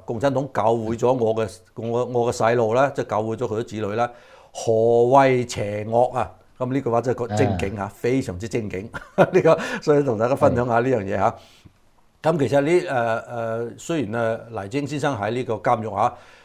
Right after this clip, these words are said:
Speaker 1: 而家咧都係，我相信都，都幾麻煩㗎啦。噉喺中共嘅呢個治下咧，係真係好難。但係而家咧，亦都係一直有人關心緊嘅。噉啊，位於美國紐約嘅呢個保護記者委員會咧，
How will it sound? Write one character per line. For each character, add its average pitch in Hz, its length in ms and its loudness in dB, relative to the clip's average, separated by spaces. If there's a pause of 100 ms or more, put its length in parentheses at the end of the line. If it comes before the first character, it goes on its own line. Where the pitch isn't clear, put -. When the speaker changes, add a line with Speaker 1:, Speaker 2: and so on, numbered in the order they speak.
(160)
Speaker 1:
而 101 340 -8
家 127 160 0
咧 131 220 2
都 127 200 2
係， 101 500 -2
我 110 140 -6
相 131 160 -4
信 107 120 -4
都， 117 80 -2 (220)
都 123 120 -6
幾 117 400 -6
麻 87 180 -6
煩 85 280 -6
㗎 95 60 -10
啦。 110 160 -4 (300)
噉 123 80 -10
喺 117 160 -4
中 117 320 -6
共 101 240 -6
嘅 104 120 -4
呢 117 140 -2
個 104 320 -6
治 107 140 -12
下 98 240 -2
咧， 107 80 -2 (120)
係 92 360 -4
真 113 180 -6
係 101 100 -6
好 95 120 -6
難。 87 100 -6 (480)
但 120 140 -4
係 117 180 -4
而 - 20 -10
家 135 140 0
咧， 147 140 2
亦 - 20 -4
都 135 180 -2
係 110 320 0 (300)
一 135 140 -2
直 131 180 -6
有 107 160 -2
人 87 100 -10
關 117 200 -2
心 110 80 -2 (100)
緊 95 140 -6
嘅。 98 100 -10
噉 120 180 -4 (160)
啊， - 40 -12 (180)
位 110 140 -2
於 127 80 -6
美 107 340 -6 (100)
國 110 240 -2 (280)
紐 117 240 -2
約 110 180 -2
嘅 113 120 -6
呢 120 100 -4
個 113 160 -2
保 - 180 -6
護 120 460 -6
記 107 180 -6
者 110 380 -4
委 110 140 -4
員 90 140 -10
會 107 120 -4
咧， 135 100 2